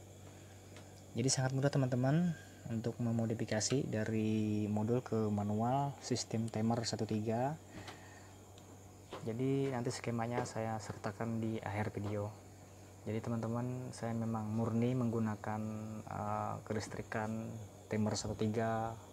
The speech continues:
merek Polytron diterapkan ke kulkas Panasonic.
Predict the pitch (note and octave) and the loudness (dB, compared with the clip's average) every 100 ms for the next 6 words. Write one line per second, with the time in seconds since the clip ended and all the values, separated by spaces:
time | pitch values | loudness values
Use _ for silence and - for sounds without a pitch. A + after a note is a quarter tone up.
0 | - - - - G#2 G#2+ - A2 G#2 C3 | -18 -18 -18 -8 -2 -2 0 0 2 4
1 | C3 D#3 F3+ - - - - - - - | 6 4 0 -4 -18 -18 -18 -16 -16 -16
2 | - - - - - - A#2 - A2 G#2 | -16 -16 -18 -18 -18 -8 -4 -2 -2 -2
3 | - A2+ A2+ A2+ G#2+ - G2+ - G#2 - | -2 -2 0 -2 -2 0 -2 -2 -4 -4
4 | G#2+ G#2 - G#2+ | -4 -4 -4 -6